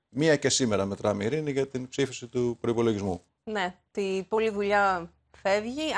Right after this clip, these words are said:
Speaker 2: Αύριο αναμένουμε να δούμε τι θα πούν οι πολιτικοί αρχηγοί. Ε, είχαμε αντιπαραθέσεις, βεβαίως, όλες τις μέρες. Να δούμε αύριο η τόνη αν θα είναι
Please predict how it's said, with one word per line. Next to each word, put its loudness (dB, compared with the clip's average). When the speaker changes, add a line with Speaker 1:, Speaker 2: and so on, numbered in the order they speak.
Speaker 2:
Αύριο -4
αναμένουμε -6
να -4
δούμε -6
τι -8
θα -6
πούν -8
οι -8
πολιτικοί -8
αρχηγοί. -8
Ε, -2
είχαμε -6
αντιπαραθέσεις, -6
βεβαίως, -8
όλες -6
τις -16
μέρες. -8
Να -4
δούμε -6
αύριο -2
η -4
τόνη -4
αν -4
θα -6
είναι -8